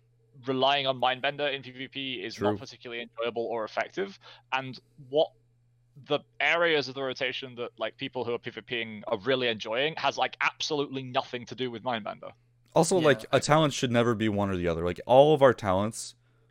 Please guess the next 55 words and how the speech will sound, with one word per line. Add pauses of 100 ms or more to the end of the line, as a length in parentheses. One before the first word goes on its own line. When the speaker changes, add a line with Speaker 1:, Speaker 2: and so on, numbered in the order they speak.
Speaker 2:
should
have
some
value
in
all
game
modes,
right?
Like,
they,
they,
you
should
be
able
to
make
a
case
for
it. (460)
And
I
think
that
is
true
to
an
extent.
It's
just
we're
saying
Speaker 1:
You
could
Speaker 2:
it's
Speaker 1:
make
Speaker 2:
a
Speaker 1:
a
Speaker 2:
pretty
Speaker 1:
case
for
it.
Speaker 2:
boring
case
for
it.
Speaker 1:
It's (360)
very
niche
and,
like,
Speaker 2:
Yeah.